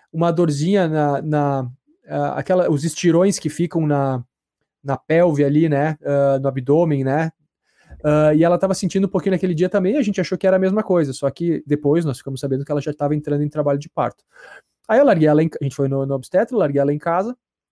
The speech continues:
e fui pra Garibaldi. De Caxias a Garibaldi deve dar uns quarenta minutos, né? Ah, eu, cara, eu, eu saí do carro, entrei com o cliente, tava com mais um pessoal da equipe lá. Ela me ligou, eu atendi o telefone, ela falou assim: "Ah, porque eu tô aqui, porque a gente, a gente,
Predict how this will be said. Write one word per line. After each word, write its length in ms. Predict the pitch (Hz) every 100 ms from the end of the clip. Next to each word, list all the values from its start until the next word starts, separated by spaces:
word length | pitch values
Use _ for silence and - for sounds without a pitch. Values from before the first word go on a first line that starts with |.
| _
e 120 | 233 254
fui 180 | 196
pra 160 | 175 190
Garibaldi. 480 | 202 226 160 139 147 _ _ -
De 100 | 156
Caxias 320 | 175 165 233
a 40 | 214
Garibaldi 340 | 196 175 196
deve 120 | 190
dar 80 | 175
uns 120 | 170
quarenta 280 | - 156 160
minutos, 280 | 139 143 143
né? 140 | 123 143 _ _ _ _ _ _ -
Ah, 360 | 151 151 156 -
eu, 320 | 165 175 170
cara, 200 | - 190
eu, 40 | 175 - 180
eu 80 |
saí 240 | 151 175 185
do 100 | 214
carro, 380 | 190 190 208 190 _ -
entrei 260 | 165 170 180
com 100 | 196
o 20 |
cliente, 320 | 170 170 180
tava 220 | - 151 151
com 340 | 156 147 135
mais 240 | 139 143 143
um 80 |
pessoal 300 | 147 147 147
da 80 | 143
equipe 300 | 131 151 151
lá. 220 | 143 160 - _ _ _ - _ _ _ -
Ela 160 | 160
me 80 | 165
ligou, 460 | 170 147 160 185 208
eu 160 | 185
atendi 580 | 170 - - 175 151 151
o 60 | 190
telefone, 500 | 190 175 - 180 180
ela 80 | 170
falou 100 | 175
assim: 140 | 220
"Ah, 220 | 254 180
porque 200 | 156 -
eu 60 | 165
tô 100 | 170
aqui, 140 | 190
porque 160 | 165 156
a 20 |
gente, 220 | 151 -
a 120 | 143
gente, 200 | 131 127